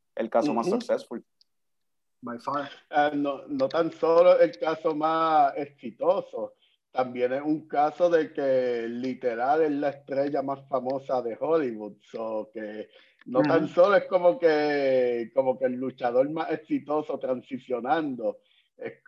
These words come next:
Speaker 2: es más grande que cualquier otra estrella en Hollywood ahora mismo, so.
Speaker 1: Pero, y, y esto no es nuevo, ¿verdad? Hulk Hogan,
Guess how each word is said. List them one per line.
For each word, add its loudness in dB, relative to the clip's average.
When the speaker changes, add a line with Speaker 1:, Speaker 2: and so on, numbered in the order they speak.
Speaker 2:
es -4
más -2
grande 0
que -6
cualquier -4
otra -2
estrella 0
en -2
Hollywood 0
ahora -2
mismo, -6
so. -6
Speaker 1:
Pero, 0
y, -8
y -4
esto 0
no 2
es 0
nuevo, 2
¿verdad? 0
Hulk 0
Hogan, 2